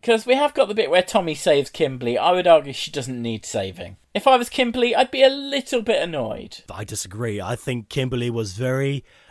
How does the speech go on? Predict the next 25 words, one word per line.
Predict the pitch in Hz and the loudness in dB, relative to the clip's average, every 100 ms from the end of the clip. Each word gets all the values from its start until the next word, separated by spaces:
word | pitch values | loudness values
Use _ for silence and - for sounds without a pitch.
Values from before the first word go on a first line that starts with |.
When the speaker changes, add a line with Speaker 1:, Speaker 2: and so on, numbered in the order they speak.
| - | -12
Speaker 2:
uh, | 113 113 113 | -8 -6 -6
pleased | - 139 135 110 98 104 | -6 -2 -2 -2 -8 -10
that | 101 98 | -10 -10
Tommy | 117 98 95 | -8 -8 -10
decided | 98 107 92 92 | -10 -10 -10 -10
to | |
be | 95 107 | -6 -6
the | 98 | -6
hero | 90 120 101 98 | -6 -4 -4 -4
of | 104 92 | -6 -8
the | |
day | 92 92 90 | -10 -8 -8
and | 87 | -10
just | 92 - | -10 -8
show | 110 98 | -8 -8
off | 98 | -8
his | 95 90 - - _ | -10 -10 -16 -20 _
intense | 107 104 131 117 110 | -12 -8 -8 -8 -8
moves | 117 104 98 | -6 -6 -8
in | |
front | - 107 101 | -10 -10 -8
of | 92 | -10
Bulk | 107 104 - | -8 -10 -10
and | - | -12
Skull | - 107 95 | -8 -8 -8